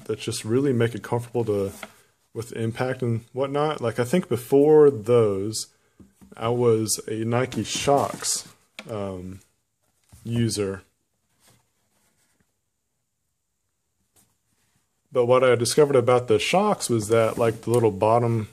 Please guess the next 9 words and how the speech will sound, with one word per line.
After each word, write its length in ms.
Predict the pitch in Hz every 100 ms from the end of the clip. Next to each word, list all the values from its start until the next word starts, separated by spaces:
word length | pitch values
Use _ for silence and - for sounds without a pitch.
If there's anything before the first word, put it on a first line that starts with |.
| _
uh, 240 | 131 101 95
springs, 600 | - - 143 147 113 107
they 180 | 113 107
would, 420 | 104 104 101 90 _ _ _ _ _ _
like, 300 | 110 101 -
tear 260 | - 120 120
up 120 | 117
really 200 | 104 98
easy. 480 | 107 107 95 92